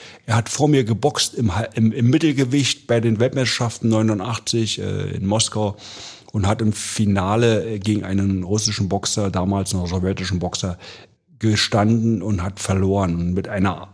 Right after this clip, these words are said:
Leistung, wo ich denke, das kann ja wohl nicht wahr sein.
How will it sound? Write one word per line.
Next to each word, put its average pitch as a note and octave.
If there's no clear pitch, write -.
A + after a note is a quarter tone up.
Leistung, A2+
wo A2
ich G#2+
denke, G2
das -
kann G#2+
ja F#2+
wohl -
nicht E2+
wahr A2+
sein. E2+